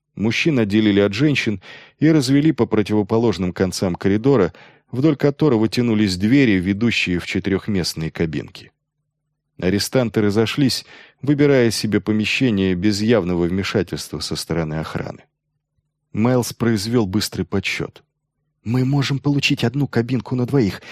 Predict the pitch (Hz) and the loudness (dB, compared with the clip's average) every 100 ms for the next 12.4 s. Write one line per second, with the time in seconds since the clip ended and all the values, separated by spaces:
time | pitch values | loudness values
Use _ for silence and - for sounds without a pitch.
0 | - - 127 - - 156 110 85 85 85 | -10 -4 -4 -4 -4 -2 -2 -2 -2 0
1 | 113 - 85 - 95 107 95 101 110 147 | -2 -2 -4 -4 -6 -2 0 0 2 2
2 | 131 120 104 - _ _ - 170 165 160 | 2 0 -2 -12 _ _ 0 2 4 2
3 | 131 90 107 110 87 - - - - _ | 0 0 0 0 -2 -6 -10 -14 -20 _
4 | _ _ _ _ _ - 92 - 113 131 | _ _ _ _ _ -8 -4 0 2 2
5 | 120 - 101 110 120 - 170 139 - - | 0 -2 -4 0 -2 2 0 0 -6 -20
6 | _ 117 143 139 - 160 107 110 110 107 | _ 0 0 0 2 2 2 0 0 2
7 | 113 104 - 120 92 - - 101 107 104 | 0 0 -2 -4 -4 -8 -10 -4 -2 0
8 | 92 85 87 82 78 - - _ _ _ | 0 -2 -2 -4 -6 -8 -20 _ _ _
9 | _ _ _ - 90 107 - 147 110 113 | _ _ _ -8 -2 0 2 2 2 2
10 | 110 117 - 123 90 95 113 101 92 110 | 2 0 0 0 0 2 4 2 0 -2
11 | 135 110 98 90 90 - 104 110 101 - | -2 -6 -6 -6 -4 -2 -2 -2 -2 -4
12 | 107 151 147 | -6 -2 -2